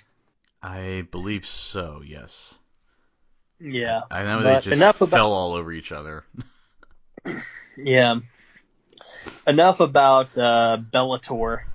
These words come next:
Speaker 1: Let's talk about Sparta. Let's talk about the movie Warrior.
Speaker 2: All right. So, opens up. Tommy comes back. I wrote from the military, but I don't think that was true. I mean, he was back in the
Speaker 1: Yeah.
Speaker 2: military, but that's not,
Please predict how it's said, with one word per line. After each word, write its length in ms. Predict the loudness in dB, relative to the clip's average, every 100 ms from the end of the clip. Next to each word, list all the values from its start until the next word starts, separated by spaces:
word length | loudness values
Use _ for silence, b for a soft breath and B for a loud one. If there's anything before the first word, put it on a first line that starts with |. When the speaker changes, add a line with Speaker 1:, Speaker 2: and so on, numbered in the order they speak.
| -6
Speaker 1:
Let's 240 | -8 -8 0
talk 260 | 0 0
about 280 | -2 -2 -2
Sparta. 640 | -12 -2 4 4 4 -2
Let's 240 | -6 -12 -6
talk 200 | -8 -4
about 280 | -6 -6
the 40 | -8
movie 360 | -8 -8 -8
Warrior. 680 | -6 -2 -2 -2 -6 -14 -18 _ b b b _ _ _
Speaker 2:
All 240 | -10 -8 -6
right. 320 | -8 -8 -12 _
So, 640 | -20 -10 -2 0 2 0 -6 b b b b b b b b _ _ _ _
opens 460 | -6 -2 -2 0
up. 320 | 2 2 6 4 B B B B -20 B B -6
Tommy 380 | -2 0 -2 -8
comes 260 | -10 -10
back. 400 | -4 -2 -2 -6 _ _ _ _ _ _
I 60 | -2
wrote 260 | 0 0
from 240 | -4 -6 -6
the 60 |
military, 540 | -6 -8 -8 -10 -10 -10
but 160 | -12
I 80 | -12
don't 160 | -14 -16
think 160 | -18
that 160 | -18 -18
was 380 | -20 -20 -20 _
true. 320 | -20 -16 -18 -18 -20 -20 _ _ _ _ -16
I 80 | -10
mean, 160 | -8
he 120 | -6
was 240 | -4 -4 -4
back 180 | -8 -8
in 40 |
the 60 | -12
Speaker 1:
Yeah. 40 |
Speaker 2:
military, 320 | -12 -12 -14
but 180 | -14 -12
that's 260 | -12 -14 -10
not, 240 | -10 -10